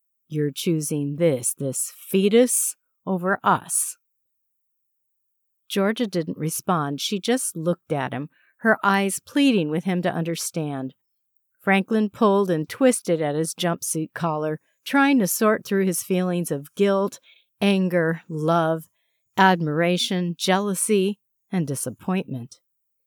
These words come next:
He knew what she wanted him to say, but he also knew his limitations. He was no match for Georgia, not intellectually nor in strength of character.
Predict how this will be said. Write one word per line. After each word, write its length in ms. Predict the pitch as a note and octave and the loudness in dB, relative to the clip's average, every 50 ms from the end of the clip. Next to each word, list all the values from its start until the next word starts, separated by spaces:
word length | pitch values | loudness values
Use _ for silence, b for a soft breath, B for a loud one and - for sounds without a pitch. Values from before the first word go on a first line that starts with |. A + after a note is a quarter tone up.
| _ _ _ _ _ _ _ _ _ _ _ _ | _ _ _ _ _ _ _ _ _ _ _ _
He 220 | - D4+ D#4 D4 | -2 0 2 4
knew 340 | A#3 F#3 F3 E3+ D#3+ D#3 D#3+ | 4 4 4 2 2 2 0
what 240 | D#3 D#3 D3+ E3+ - | 0 0 0 -2 -2
she 200 | - - F#3+ E3+ | -4 -6 -4 -4
wanted 440 | E3+ D#3+ D3+ D3+ D3+ D3 C#3 C#3+ C#3+ | -4 -4 -6 -6 -6 -6 -6 -6 -6
him 200 | D3+ E3 C3+ C#3+ | -4 -4 -4 -4
to 120 | - D#3 D3 | -6 -6 -4
say, 440 | - - - F#3+ F#3 F#3+ G3+ A3+ | -4 -2 0 0 0 2 2 0
but 260 | A3 F#3 G3 F3+ - _ _ _ _ _ _ _ _ _ _ | 0 0 0 -2 -2 _ _ _ _ _ _ _ _ _ _
he 180 | - C#4 C#4+ | 0 2 2
also 420 | C#4 D4 D#4+ F#4+ - - F4 D4 A#3 | 4 4 2 0 0 2 2 4 4
knew 220 | G3+ F#3 F#3 F#3 F#3 | 4 4 4 4 4
his 220 | G#3 G3+ G3 - | 2 2 0 0
limitations. 1000 | G#3+ G3+ G3+ G3 F#3+ - - A3 A#3+ B3+ B3+ - - D#3+ B2 A2+ A3 - - - _ _ _ _ _ _ _ | 0 2 2 2 0 -2 -2 0 0 0 0 0 -2 -4 -4 -4 -6 -8 -8 -10 _ _ _ _ _ _ _
He 220 | _ - C#4+ E4 D#4 | _ -2 0 2 4
was 200 | C#4+ A3+ F3 F#3 | 4 2 2 2
no 220 | F3 E3 D3+ C#3+ | 2 2 2 0
match 420 | C#3+ C#3+ C#3 C3 B2+ C3 - - | -2 -2 -2 -4 -4 -6 -8 -10
for 160 | - D3+ D3 C3+ | -8 -8 -8 -8
Georgia, 580 | C3 - D#3 C#3 C3+ C3+ B2+ C#3+ C3+ B2+ C#3 b b b b b b b b | -6 -6 -4 -4 -4 -4 -4 -4 -6 -8 -8 b b b b b b b b
not 300 | F#3+ G3+ G#3+ B3+ D4 - | 2 2 4 2 2 0
intellectually 920 | - F#3+ F#3+ - F3 E3 F3+ G3+ A3+ - - - C#4 C4+ C4 C4+ C4+ C4+ C4 | 0 -2 0 0 0 2 2 2 0 0 -2 0 2 2 4 4 2 2 2
nor 420 | A#3 F#3+ F3+ G3+ A3+ B3 C#4+ D#4+ | 2 2 4 4 4 4 2 2
in 180 | D4+ A#3+ B3 B3 | 2 2 2 2
strength 440 | - - - - C#4 C4+ C4 - A#3+ | 2 0 -2 0 2 2 2 0 -2
of 120 | G3+ - | -6 -4
character. 580 | - B3+ B3 G3+ D#3+ C#3+ - - B2 B2 - | 0 2 2 2 2 0 -4 -8 -8 -8 -10